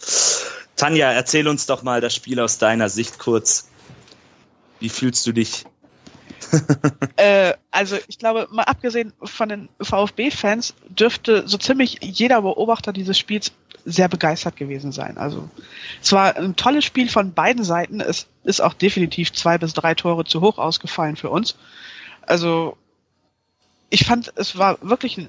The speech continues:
Speaker 2: schönes Fußballspiel. Ich habe das vorher so nicht erwartet, weil ich eher gedacht hätte, wir würden uns da so ein bisschen mehr abtasten und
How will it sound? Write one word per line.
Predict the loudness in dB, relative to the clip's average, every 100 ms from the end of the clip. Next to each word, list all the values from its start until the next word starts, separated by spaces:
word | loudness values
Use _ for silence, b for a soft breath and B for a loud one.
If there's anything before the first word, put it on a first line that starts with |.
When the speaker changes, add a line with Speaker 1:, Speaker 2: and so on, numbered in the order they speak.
| -14 -8
Speaker 2:
schönes | 0 2 0
Fußballspiel. | -4 -6 -4 -6 -4 -4 -2
Ich | -2
habe | -2
das | -4 -6
vorher | -2 2 2
so | 2 0
nicht | -2 0
erwartet, | 0 2 2 2 -4 -8 _ b b b b b b -6
weil | -4
ich | -4 0
eher | 0
gedacht | 0 -2 -2 -2
hätte, | -6 -4 -2
wir | 0 0 -2 0
würden | 0 0
uns | -2 0
da | 0
so | 0
ein | 0
bisschen | 0 0
mehr | 2 4 2 0 -4 -4
abtasten | -4 0 0 0 -6 -10 -10 -14 _ _ _ _
und | 2 4 6 2 -2 -10